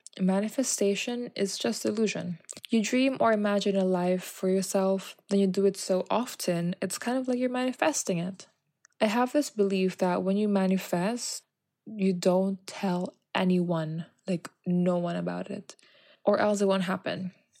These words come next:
or it, like, get jinxed. It's similar to making a wish. So no one's ever seen the inside of my vision board and my journals. And because you're still manifesting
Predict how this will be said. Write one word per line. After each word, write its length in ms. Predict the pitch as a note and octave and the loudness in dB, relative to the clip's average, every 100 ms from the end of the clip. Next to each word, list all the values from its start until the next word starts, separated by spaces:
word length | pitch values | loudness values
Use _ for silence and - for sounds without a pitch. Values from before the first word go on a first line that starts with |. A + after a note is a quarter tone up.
| - - | -6 2
or 180 | G3 | 2
it, 200 | - G3 | 4 0
like, 320 | F#3+ F3+ F3+ - _ _ _ | 0 -2 -6 -14 _ _ _
get 220 | F#3+ F3 | 0 0
jinxed. 500 | - D3+ D#3 - - - _ - | -2 -2 -4 -6 -8 -14 _ -4
It's 120 | A3+ | 0
similar 260 | C#4+ D4+ D4+ | 0 2 2
to 160 | - | 0
making 260 | A3+ G#3+ G3+ | -4 -2 -2
a 40 | |
wish. 520 | F#3 F#3 F3+ - - - G3 - | 0 0 0 -2 -4 -6 -16 -14
So 300 | - G3+ F#3+ | -2 2 2
no 220 | F#3 F#3+ | 2 2
one's 320 | A3 C4+ - - | 0 -4 -6 -2
ever 460 | A#3+ F#3+ E3+ F3+ | -2 0 0 0
seen 280 | E3+ - F#3+ | -2 0 0
the 100 | F3 | 0
inside 320 | F#3+ F#3 F#3+ | -2 0 0
of 140 | F#3 F#3 | 0 0
my 100 | F3+ | -2
vision 400 | F3 F3+ G#3 G#3+ | 0 0 -2 0
board 240 | B3 A#3 - | 0 0 -2
and 160 | F3+ | 0
my 100 | F3 | 0
journals. 680 | E3+ - E3+ F3 - F#3+ - - _ _ _ _ _ _ _ _ - | -2 -2 -4 -4 -8 -8 -12 -16 _ _ _ _ _ _ _ _ -2
And 140 | A#3 | 0
because 380 | C4 - C#4+ C4 | -2 2 2 2
you're 80 | B3 | 0
still 220 | - A3+ | 0 0
manifesting 960 | G3+ G3+ G3 - G3 - F#3+ F3+ F3 | 2 0 0 -2 -2 0 0 0 -2